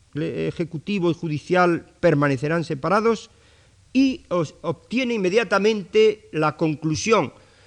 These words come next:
los jueces no podrán perturbar el funcionamiento de la administración, no podrán troubler, dice literalmente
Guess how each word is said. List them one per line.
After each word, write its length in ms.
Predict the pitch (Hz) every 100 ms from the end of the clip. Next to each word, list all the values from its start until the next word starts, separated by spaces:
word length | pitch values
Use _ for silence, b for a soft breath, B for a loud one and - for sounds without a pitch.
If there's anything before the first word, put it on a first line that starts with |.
| b b
los 300 | 147 156 -
jueces 580 | 233 262 - 254 202 160
no 220 | 269 -
podrán 480 | 247 220 247 240 180
perturbar 840 | 185 147 - 160 180 170 - -
el 140 | 165 131
funcionamiento 680 | 147 139 147 160 165 156
de 80 | 147
la 60 | 143
administración, 680 | 131 131 - 123 - 127 123
no 100 | 175
podrán 400 | 208 233 247 - _ _ -
troubler, 640 | 143 139 156 220 147 -
dice 540 | 135 160 180 175 160 -
literalmente 840 | 143 131 139 127 120 117 98 -